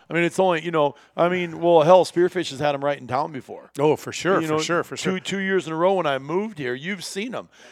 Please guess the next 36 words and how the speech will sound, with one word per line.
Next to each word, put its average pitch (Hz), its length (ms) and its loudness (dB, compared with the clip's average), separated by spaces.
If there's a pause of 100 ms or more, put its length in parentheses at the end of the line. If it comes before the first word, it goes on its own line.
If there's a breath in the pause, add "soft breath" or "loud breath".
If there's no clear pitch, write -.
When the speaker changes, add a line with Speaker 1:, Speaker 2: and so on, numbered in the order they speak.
(140 loud breath)
Speaker 1:
Uh, - 160 0
I, 160 300 2
I - 40 8
watched 240 360 4
a 196 60 0
cat, - 400 0 (200 soft breath)
and 175 140 2
I 196 80 4
know 190 140 0
I've 170 140 0
told 208 180 4
you 175 80 -4
this, 135 120 -8
but 147 120 -10
you 208 100 -6
guys 147 240 0
gotta 131 160 0
hear 135 140 -2
this. 135 180 0 (180 loud breath)
So - 140 -2
I'm 214 140 2
driving 170 400 6
up 151 240 -2
to - 120 -8
my 147 200 0
house, 139 440 -2
and 135 180 -8
it's 123 120 -10
snowing 151 520 -6 (340 soft breath)
in, 151 180 -4
in 147 180 -10
Mountain 139 300 -4
Plains. 175 480 -8 (320 soft breath)
And, 165 360 0
uh, 147 220 6 (260 soft breath)
I, 143 100 -4